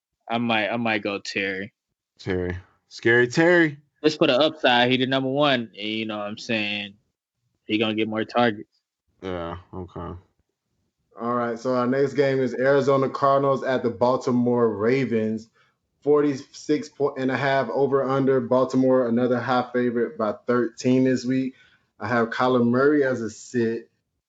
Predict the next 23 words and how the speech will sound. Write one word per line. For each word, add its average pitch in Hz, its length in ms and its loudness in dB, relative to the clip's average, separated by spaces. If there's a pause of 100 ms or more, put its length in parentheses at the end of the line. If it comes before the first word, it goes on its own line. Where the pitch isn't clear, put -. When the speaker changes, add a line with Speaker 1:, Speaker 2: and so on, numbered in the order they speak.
(180)
Speaker 3:
Um, 107 440 -12 (180)
he 147 120 -8
just 175 220 2 (280)
didn't 156 220 2
look 156 160 0
good 151 220 2
last 151 260 2
week 143 200 0
when 135 120 2
he 139 60 2
was 143 160 0
pressured, 147 500 0
and 123 120 -2
we 131 100 0
all 135 180 2
know 131 200 0
that 117 160 2
Ravens 123 420 0
are 117 120 0
gonna 113 200 0
bring 120 240 -2
the 120 80 0
pressure. 120 520 -4